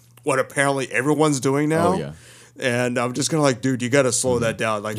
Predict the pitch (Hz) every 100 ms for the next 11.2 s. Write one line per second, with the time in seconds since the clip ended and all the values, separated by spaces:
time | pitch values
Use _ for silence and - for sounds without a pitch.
0 | 98 123 107 117 127 131 117 123 113 104
1 | 120 110 110 101 104 95 120 98 95 90
2 | 107 123 120 120 92 113 110 101 110 101
3 | 92 90 90 - 117 113 107 107 - 104
4 | 92 90 87 85 80 76 - - 78 76
5 | 78 - 69 67 67 67 82 - - 90
6 | 78 78 78 90 78 78 90 80 78 -
7 | _ - 392 392 220 - 92 - - 117
8 | 135 85 85 98 139 - - 101 135 170
9 | - - - - - 147 131 113 110 104
10 | 113 139 151 127 110 107 98 - 117 127
11 | -